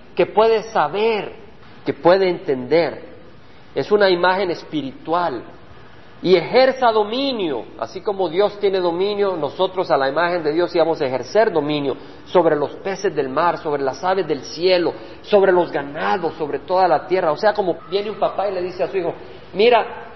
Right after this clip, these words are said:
me he ganado toda esta hacienda, este terreno con vacas,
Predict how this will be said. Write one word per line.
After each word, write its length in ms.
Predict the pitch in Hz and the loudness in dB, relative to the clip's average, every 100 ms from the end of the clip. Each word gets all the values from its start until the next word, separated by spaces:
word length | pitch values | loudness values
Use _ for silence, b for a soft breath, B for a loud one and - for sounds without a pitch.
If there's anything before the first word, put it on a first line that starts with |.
| - | -2
me 100 | 190 | 2
he 40 | |
ganado 320 | 214 202 202 202 | 2 2 2 0
toda 160 | 208 214 | -2 -4
esta 220 | 196 190 | -2 -4
hacienda, 640 | - 202 208 220 180 127 - - - - - - - - | -4 -2 0 0 -2 -10 -12 -18 -20 -20 -20 -20 -20 -16
este 220 | - - | -12 -8
terreno 800 | 196 170 156 196 240 196 139 - | -4 -2 2 4 4 0 -10 -10
con 320 | 143 131 120 117 | -12 -12 -12 -2
vacas, 880 | 208 - - - - - - - | 0 -2 -6 -12 -12 -14 -18 -18